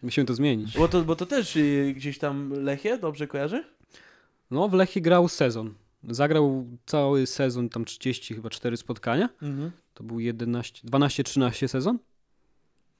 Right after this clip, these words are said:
Speaker 1: I zaczynał w ogóle na, e,
Speaker 2: S P D?
Speaker 1: na szóstce. No,
Speaker 2: Mhm.
Speaker 1: szóstka, ósemka. I go cofnął Michał Probierz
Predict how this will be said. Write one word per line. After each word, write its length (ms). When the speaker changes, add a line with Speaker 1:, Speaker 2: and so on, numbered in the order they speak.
Speaker 1:
I 60
zaczynał 360
w 60
ogóle 320
na, 340
e, 40
Speaker 2:
S 460
P 60
D? 60
Speaker 1:
na 100
szóstce. 600
No, 60
Speaker 2:
Mhm. 120
Speaker 1:
szóstka, 380
ósemka. 480
I 140
go 120
cofnął 760
Michał 260
Probierz 540